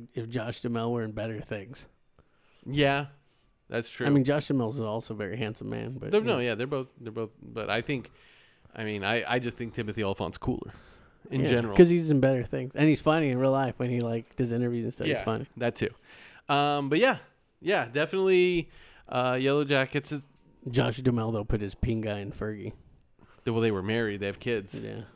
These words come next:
Speaker 2: They've got s-, kids. I feel like there was another movie I was gonna say something about, but I don't, we watched, there was something. Oh, I watched the Dungeons and Dragons movie.
Speaker 1: How, was it funny?
Speaker 2: It was fun.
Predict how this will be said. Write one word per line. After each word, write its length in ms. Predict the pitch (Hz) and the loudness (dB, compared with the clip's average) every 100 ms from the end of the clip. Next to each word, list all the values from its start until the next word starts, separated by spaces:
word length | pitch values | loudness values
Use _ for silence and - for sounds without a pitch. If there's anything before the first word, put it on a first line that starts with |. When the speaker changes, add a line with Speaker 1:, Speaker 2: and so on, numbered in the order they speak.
| _ _ _ | _ _ _
Speaker 2:
They've 140 | 113 107 | -8 -4
got 200 | 104 - | -4 -4
s-, 60 | - | -10
kids. 520 | - 120 107 - - - _ _ _ _ _ - _ _ _ _ - | 0 0 0 -12 -20 -20 _ _ _ _ _ -20 _ _ _ _ -8
I 40 | |
feel 140 | - 185 | 2 4
like 160 | 208 | 4
there 120 | 196 160 | 2 2
was 200 | 139 135 | 2 2
another 380 | 127 123 139 | 2 2 0
movie 380 | 131 120 131 120 | 0 0 0 2
I 80 | 101 | 2
was 160 | 101 104 | 0 -2
gonna 180 | 110 | -6
say 220 | 107 113 107 | -2 -2 -2
something 240 | 117 110 | -4 -4
about, 340 | 107 110 107 - - - - | 0 0 0 -4 -20 -20 -4
but 100 | 117 | -2
I 120 | 120 | 0
don't, 220 | 120 - | -2 -4
we 160 | 131 127 | -4 -2
watched, 520 | 127 135 156 - _ _ _ _ _ _ _ _ _ _ _ _ - | -2 -4 -6 -8 _ _ _ _ _ _ _ _ _ _ _ _ -8
there 100 | 123 | -4
was 180 | 123 - | -4 -4
something. 320 | 143 139 - | -6 -6 -6
Oh, 200 | - 165 | 0 2
I 100 | 131 | 4
watched 280 | 151 165 - | 4 2 0
the 100 | 151 | 0
Dungeons 360 | 139 139 139 123 | 2 2 2 -2
and 100 | 113 | 0
Dragons 380 | 113 110 104 92 | 2 2 0 -6
movie. 160 | 92 | -2
Speaker 1:
How, 120 | 143 170 | 4 6
was 260 | 147 131 | 6 4
it 40 | 117 | 4
funny? 220 | 123 220 | 2 6
Speaker 2:
It 40 | |
was 100 | 269 | 6
fun. 260 | - 285 110 | 6 2 2